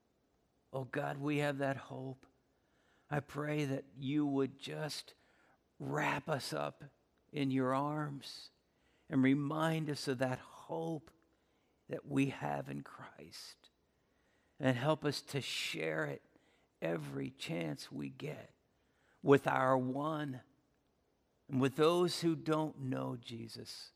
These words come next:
all around us. Thank you, Father, for this great Easter Sunday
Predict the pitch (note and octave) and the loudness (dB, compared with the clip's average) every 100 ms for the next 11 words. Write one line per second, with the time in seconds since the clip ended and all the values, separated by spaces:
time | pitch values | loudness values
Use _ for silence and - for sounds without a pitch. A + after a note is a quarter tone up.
0 | _ _ _ - B2 A2 A2+ G#2 G#2 G#2+ | _ _ _ -6 -4 -4 -6 -10 -14 -16
1 | A2+ A#2 - - _ _ _ _ _ _ | -18 -16 -16 -16 _ _ _ _ _ _
2 | _ _ _ - C3+ A#2 - C3+ - - | _ _ _ -6 -4 -4 -6 -10 -8 -6
3 | - - - - _ _ _ _ _ _ | -6 -8 -14 -20 _ _ _ _ _ _
4 | _ _ _ _ _ _ _ - F#2+ F#2+ | _ _ _ _ _ _ _ -6 -6 -2
5 | D3 C3+ G#2 - - - _ _ _ _ | 0 0 -2 -8 -12 -16 _ _ _ _
6 | _ - C#3 C3 C#3 C3 - C3+ B2 - | _ -12 -4 -2 -2 -4 -2 -2 -2 -4
7 | C3 A2+ - C3 A2+ A2+ A2 - | -6 -6 -6 -6 -8 -10 -12 -16